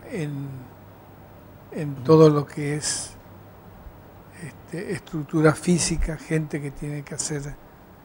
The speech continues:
mantenimiento, empresitas chicas que se van a tener que formar para darnos, este, apoyo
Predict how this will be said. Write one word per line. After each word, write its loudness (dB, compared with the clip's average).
mantenimiento, -6
empresitas 0
chicas 0
que -8
se -4
van -2
a -4
tener -8
que -10
formar -8
para -2
darnos, -4
este, -16
apoyo 2